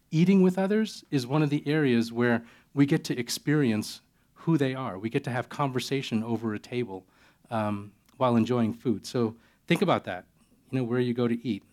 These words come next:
And what does it mean to practice hospitality? What does it mean to, to share your dinner table, um, or your cafeteria table with someone else who doesn't know Jesus? And then graciously answer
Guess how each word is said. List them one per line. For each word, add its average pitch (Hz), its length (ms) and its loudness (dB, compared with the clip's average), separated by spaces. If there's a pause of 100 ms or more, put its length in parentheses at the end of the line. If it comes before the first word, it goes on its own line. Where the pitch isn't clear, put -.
And 113 120 -8
what 131 100 2
does 131 120 2
it 131 100 -2
mean 139 200 6
to 139 80 -10
practice - 480 -6
hospitality? 117 680 -8
What 110 140 -2
does 131 160 0
it 131 80 -6
mean 131 200 2
to, 107 200 -6 (360)
to 127 100 -6
share 147 260 0
your 135 220 2
dinner 139 280 2
table, 104 460 -10 (440)
um, 107 360 -4
or 127 80 4
your 113 100 4
cafeteria 131 640 -4
table 101 360 -12
with 104 140 -14
someone 113 320 -4
else 104 220 -10
who 113 100 -12
doesn't 110 300 -4
know 107 160 -4
Jesus? 104 480 -16 (720)
And 156 100 2
then 156 140 6
graciously 170 640 2
answer 113 440 -2